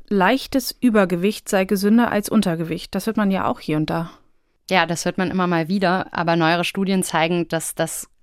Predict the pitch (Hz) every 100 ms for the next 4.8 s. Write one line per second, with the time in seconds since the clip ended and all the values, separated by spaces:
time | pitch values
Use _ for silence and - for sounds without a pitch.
0 | - 175 143 202 247 240 - - 185 165
1 | 190 - - - - 175 - - 175 160
2 | 160 160 175 170 175 170 185 190 180 165
3 | - 156 151 151 - 151 151 - - 85
4 | - - - - - - -